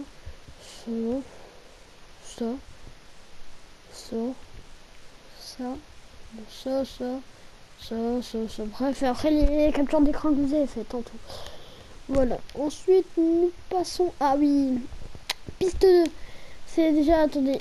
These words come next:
appuyez, euh, déjà pour ajouter, en fait, c'est pour ajouter, par exemple, un clip, euh, que vous voulez ajouter entre deux.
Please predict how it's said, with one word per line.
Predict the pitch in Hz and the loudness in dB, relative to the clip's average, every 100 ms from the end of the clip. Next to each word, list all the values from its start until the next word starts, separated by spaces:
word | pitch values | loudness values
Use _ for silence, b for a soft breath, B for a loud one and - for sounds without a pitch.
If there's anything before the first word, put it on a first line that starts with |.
| - | -2
appuyez, | 262 311 302 302 269 - - - - | 0 4 6 6 2 -4 -10 -8 -4
euh, | 294 | 0
déjà | 294 320 330 | 4 6 6
pour | 320 330 | 4 4
ajouter, | 320 294 | 4 4
en | 285 | 2
fait, | 277 349 | 4 0
c'est | - | 0
pour | 269 302 | 0 4
ajouter, | 302 262 302 339 | 4 4 2 2
par | 302 302 | 4 4
exemple, | 277 262 - - | 2 0 -4 -2
un | 311 | -2
clip, | - 311 349 339 | 4 6 6 4
euh, | 269 254 | -2 0
que | |
vous | 269 277 277 | 0 2 2
voulez | 277 | 4
ajouter | 262 254 262 254 294 | 4 2 0 0 0
entre | 285 - 269 | 0 -2 -2
deux. | 247 294 | 0 0